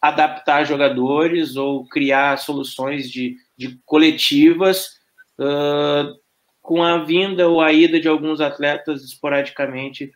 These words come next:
fazendo outros treinos, né? Então, a gente cria conceitos, mais da parte individual,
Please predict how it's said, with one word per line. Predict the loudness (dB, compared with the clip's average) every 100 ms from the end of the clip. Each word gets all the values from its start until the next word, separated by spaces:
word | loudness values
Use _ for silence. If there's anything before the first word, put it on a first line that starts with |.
| _
fazendo | -8 -6 -6 -8
outros | -10 -10 -12
treinos, | -6 -6 -6 -8
né? | -10 -12
Então, | -12 -10
a |
gente | -10 -10 -8 -10 -12 _ _ _ 0
cria | 4 4 4
conceitos, | 0 2 2 2 0 -4 -12 -12 _ _ _
mais | -10 -8 -6 -8 -12 -8
da | -8
parte | -2 -2 -2
individual, | -6 -6 -6 -2 0 -2